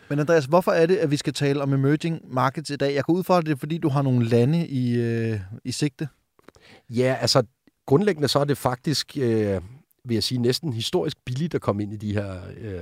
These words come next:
Speaker 2: udviklingslande. Øhm, og det, det kan man jo måle på forskellige måder, men en af, af måderne, man kan måle det på, det er, hvor dyrt er det at købe en aktie i U S A og Tyskland versus at købe en i den her emerging markets-kategori overordnet set.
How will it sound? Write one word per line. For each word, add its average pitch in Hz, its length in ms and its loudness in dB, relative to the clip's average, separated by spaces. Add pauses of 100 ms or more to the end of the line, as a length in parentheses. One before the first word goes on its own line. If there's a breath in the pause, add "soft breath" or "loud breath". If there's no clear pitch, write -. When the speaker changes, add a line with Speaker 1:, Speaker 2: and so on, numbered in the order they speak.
(240)
Speaker 2:
udviklingslande. 98 920 -6 (200)
Øhm, 90 340 -8 (540 soft breath)
og 107 220 -10
det, 127 420 4
det 127 100 0
kan 143 120 2
man 135 80 2
jo 120 60 4
måle 120 200 6
på 151 120 0
forskellige 143 360 -2
måder, 123 220 4
men 120 140 0
en 143 140 0
af, 135 100 0 (180)
af 120 120 -8
måderne, 120 240 6
man 110 140 0
kan 107 120 0
måle 110 160 2
det 135 80 -4
på, 110 140 -2
det 113 140 -4
er, 113 220 -2 (400)
hvor 120 120 -6
dyrt 170 220 4
er 123 100 -2
det 120 60 -2
at 113 60 -4
købe 123 240 2
en 127 60 -2
aktie 117 340 -4
i 104 100 -6
U 92 100 -8
S - 120 -4
A 120 100 -6 (100)
og 90 320 -8 (280)
Tyskland 151 440 -4
versus 101 360 -8
at 104 60 -14
købe 120 300 -2
en 95 80 -10 (540 loud breath)
i 101 260 -6 (240)
den 104 100 -4
her 107 100 0
emerging 104 340 -2
markets-kategori 98 720 -6
overordnet 104 440 -2
set. 101 240 -8